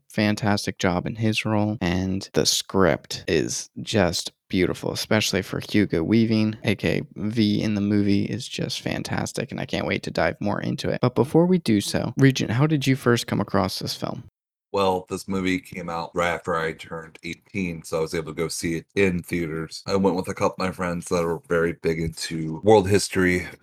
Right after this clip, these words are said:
Speaker 2: um, more so European history. Originally, that was actually what I was gonna go to college for and be a European history teacher. This was kind of a movie that I went to see it because I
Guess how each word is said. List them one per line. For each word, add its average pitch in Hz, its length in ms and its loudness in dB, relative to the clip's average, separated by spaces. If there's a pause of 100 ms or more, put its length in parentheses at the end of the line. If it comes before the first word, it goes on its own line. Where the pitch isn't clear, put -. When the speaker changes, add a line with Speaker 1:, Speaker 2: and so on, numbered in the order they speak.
(120)
Speaker 2:
um, 80 240 -14
more 87 180 0
so 82 380 0
European 82 440 -4
history. 92 460 -2 (100)
Originally, 78 380 -8
that 76 140 -4
was 78 160 -10 (120)
actually 85 260 -2
what 73 40 -2
I 76 40 0
was - 100 -4
gonna 80 180 -6
go 92 220 6
to 80 80 -6
college 82 340 0
for 87 200 0
and 76 100 -4
be 82 100 -2
a 78 60 -2
European 80 600 -6
history 95 320 2
teacher. 82 480 -6
This 95 200 4
was 87 100 -8
kind 98 160 4
of 85 60 2
a 85 40 0
movie 85 220 2
that 78 220 0
I 113 80 4
went 107 180 4
to 87 80 -6
see - 140 -2
it 92 120 -2
because 85 280 -6
I 82 160 -2